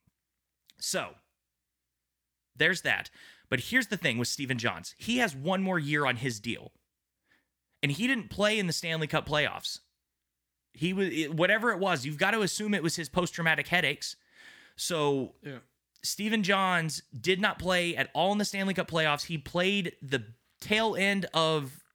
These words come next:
Speaker 1: the season this year, didn't play at all last year, and he's got one more year.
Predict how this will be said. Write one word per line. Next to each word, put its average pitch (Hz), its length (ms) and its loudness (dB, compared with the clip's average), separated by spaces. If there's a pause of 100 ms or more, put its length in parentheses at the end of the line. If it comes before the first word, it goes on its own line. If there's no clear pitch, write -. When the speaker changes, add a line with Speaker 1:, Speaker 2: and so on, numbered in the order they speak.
Speaker 1:
the 147 140 -2
season 165 580 -6 (440)
this 165 340 0
year, 117 280 2
didn't 156 260 -2
play 185 180 2
at 196 60 2
all 196 160 2
last 175 340 0
year, 107 220 -4 (520)
and 143 140 2
he's 170 100 2
got 160 200 0
one 190 240 2
more 185 180 2
year. 139 380 -4